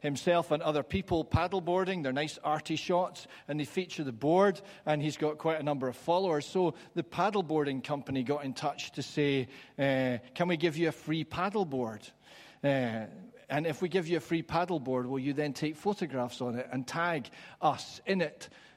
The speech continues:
Uh, because that's how influencing works. You find people with lots of followers, and you get them to like and tag your products, and it's business. Who are the influencers?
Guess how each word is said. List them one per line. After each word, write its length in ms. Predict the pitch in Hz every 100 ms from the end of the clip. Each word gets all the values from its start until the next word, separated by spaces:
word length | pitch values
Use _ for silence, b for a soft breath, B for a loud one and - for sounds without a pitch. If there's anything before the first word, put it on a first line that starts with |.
| -
Uh, 320 | 139 131 127
because 640 | 120 131 147 139 123 - - B B
that's 400 | 127 139 - -
how 220 | - 151
influencing 880 | 151 165 160 151 170 175 175 196 185
works. 560 | 226 254 - - - 131
You 80 |
find 340 | - 156 151 147
people 320 | 160 165 156
with 140 | 143
lots 360 | 127 143 151 -
of 80 | 123
followers, 640 | - 160 208 233 226 - B B -
and 140 | 139
you 60 | 120
get 260 | 151 170
them 180 | 151 139
to 120 | 135
like 320 | 127 156 151 156
and 160 | 135
tag 380 | - 156 160 131
your 160 | 143 131
products, 720 | - 180 196 202 196 - - B B
and 120 | 139
it's 140 | 156 -
business. 640 | 165 175 151 - - - - _ _ _ _ _ _ _ _ B B B B
Who 120 | 175 196
are 60 |
the 140 | 202 -
influencers? 1120 | 190 202 - 196 165 127 - 131 - - -